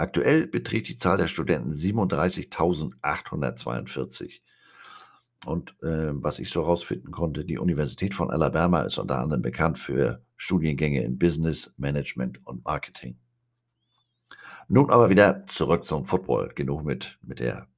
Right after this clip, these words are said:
einseitigen Bildung, ne? Man muss ja die Waage hier wieder, und ihr wisst, was ich meine. The Thin Red Line wurde also achtzehnhundertzweiundneunzig gegründet.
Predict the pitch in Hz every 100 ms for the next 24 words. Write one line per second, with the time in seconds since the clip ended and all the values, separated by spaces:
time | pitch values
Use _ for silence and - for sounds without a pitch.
0 | _ - 82 - 69 - - 62 - 58
1 | 82 - 60 - 64 62 69 - 57 -
2 | - - - - - 65 - 62 - -
3 | - - - - _ - - - - -
4 | - - - 120 175 156 143 110 120 117
5 | 95 98 - 82 - 87 87 - 80 76
6 | 73 73 71 - - 71 76 71 - -